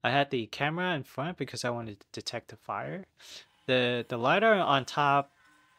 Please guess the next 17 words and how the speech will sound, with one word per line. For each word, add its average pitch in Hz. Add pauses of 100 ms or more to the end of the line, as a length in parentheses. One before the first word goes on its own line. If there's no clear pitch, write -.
was 127
used 135
for 120
obstacle 120
detection, 143
so -
I 120
can 120
avoid 110
it 107
automatically. 117 (1040)
Yeah, 170 (120)
tested 160
indoor, 170
everything 151
looks 143
fine. 165